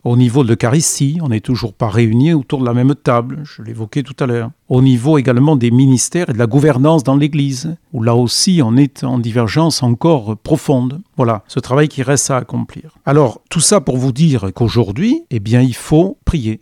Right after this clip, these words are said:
Il faut prier pour l'unité des chrétiens. Et ça rejoint notre semaine de l'unité, de prière pour l'unité des chrétiens. Prier, c'est important parce que, euh, bien sûr, seul, on n'arrivera pas à rétablir la communion parfaite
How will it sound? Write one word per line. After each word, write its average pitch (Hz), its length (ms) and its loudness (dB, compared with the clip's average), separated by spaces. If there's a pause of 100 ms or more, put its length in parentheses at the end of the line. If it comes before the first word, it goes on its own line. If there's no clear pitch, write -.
Il 127 120 -6
faut - 200 -2
prier 127 460 0
pour 104 220 -4
l'unité 127 380 0
des 165 80 -4
chrétiens. 120 420 -10 (140)
Et 120 100 -4
ça - 180 -4
rejoint 117 520 -4 (100)
notre 127 380 -2
semaine 143 640 0
de 120 100 -2
l'unité, 143 680 2
de 127 160 -6
prière 131 500 -6
pour 131 180 -8
l'unité 127 300 -2
des 160 80 -6
chrétiens. - 400 -16 (160)
Prier, 165 420 2
c'est - 360 0
important 165 640 0
parce - 240 -2
que, - 140 -2
euh, 123 480 0
bien 123 240 2
sûr, 127 340 -4
seul, 151 460 0 (120)
on 127 120 4
n'arrivera 131 520 2
pas 156 260 2
à 110 40 0
rétablir 127 560 0
la 110 120 -2
communion 135 560 4
parfaite - 640 -4